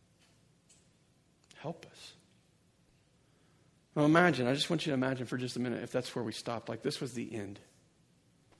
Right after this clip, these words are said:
Imagine a, a God who is always great, who is always glorious, and who is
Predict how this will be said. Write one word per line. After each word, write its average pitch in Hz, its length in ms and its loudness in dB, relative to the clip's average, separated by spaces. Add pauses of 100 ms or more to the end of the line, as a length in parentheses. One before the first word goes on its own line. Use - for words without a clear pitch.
(1600)
Imagine 147 640 6
a, 151 60 6
a 151 160 2
God 135 300 4
who 131 180 4
is 120 120 0
always 139 500 6
great, 117 400 -2 (560)
who 135 180 0
is 127 100 0
always 147 540 2 (120)
glorious, 120 720 0 (220)
and 135 100 -6
who 123 180 0
is 113 140 -2